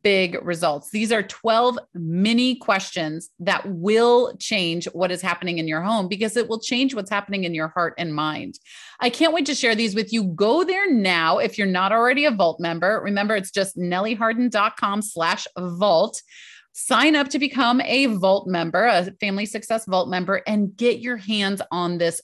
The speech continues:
right away. You will be so happy that you did. And if you're already a Vault member, congratulations.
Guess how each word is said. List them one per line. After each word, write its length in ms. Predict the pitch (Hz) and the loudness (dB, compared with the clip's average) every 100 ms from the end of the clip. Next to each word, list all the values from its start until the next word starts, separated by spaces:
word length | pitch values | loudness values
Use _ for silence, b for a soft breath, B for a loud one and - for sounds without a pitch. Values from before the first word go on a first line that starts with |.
| - | -12
right 440 | 151 160 170 170 | -8 -2 -2 -2
away. 380 | 170 160 165 135 | -2 0 0 -2
You 400 | 156 180 175 - | -4 -4 -6 -8
will 140 | 170 165 | -8 -6
be 160 | 170 | -6
so 320 | - - 233 | -8 -2 0
happy 300 | 233 202 202 | 2 0 -2
that 180 | 175 165 | -2 -2
you 80 | 185 | -2
did. 240 | 190 180 | 0 0
And 120 | 175 160 | 0 -6
if 140 | - | -4
you're 140 | 165 - | -4 2
already 400 | 302 302 285 269 | 2 4 4 2
a 80 | |
Vault 240 | 220 214 220 | 2 0 0
member, 420 | 214 208 214 208 B B B B | 0 4 4 2 B B B B
congratulations. 1080 | 240 226 302 294 254 254 240 269 240 240 | -2 2 4 4 2 2 2 2 2 2